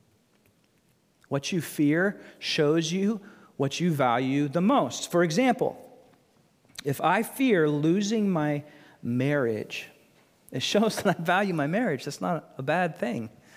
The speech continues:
It's not a wrong thing. If I fear something happening to my children, it shows that I really value my children. Again, it's not a bad thing.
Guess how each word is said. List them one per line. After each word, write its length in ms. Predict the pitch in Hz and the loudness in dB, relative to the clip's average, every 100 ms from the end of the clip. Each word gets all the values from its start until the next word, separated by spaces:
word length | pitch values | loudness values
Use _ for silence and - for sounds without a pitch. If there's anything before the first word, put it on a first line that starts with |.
| - _ | -20 _
It's 100 | 170 | -2
not 100 | 160 | 2
a 40 | |
wrong 340 | 190 269 302 | 4 4 4
thing. 320 | - 143 135 - - - | 2 -2 -4 -8 -16 -2
If 160 | 185 220 | 2 4
I 100 | 233 | 2
fear 380 | - 247 233 | 2 2 4
something 340 | 214 247 226 190 | 4 0 2 0
happening 540 | - 202 226 220 190 | 2 0 0 0 -2
to 120 | - | -2
my 180 | 175 151 | -2 -2
children, 500 | 147 - 208 190 151 | -2 0 0 2 0
it 120 | 156 | 0
shows 380 | - - 214 220 | -2 0 2 2
that 100 | 196 | 2
I 80 | 165 | 2
really 340 | 156 170 185 | 2 0 0
value 640 | 156 123 151 170 190 185 170 | 0 -2 0 2 0 0 -2
my 140 | 165 | -2
children. 340 | 165 220 165 143 | -2 -4 -2 -2
Again, 340 | 139 233 135 | -2 -2 -2
it's 160 | 117 151 | -4 -4
not 120 | 147 | -4
a 40 | |
bad 380 | 147 104 107 139 | -2 -2 -2 -4
thing. 320 | - - 123 | -8 -6 -6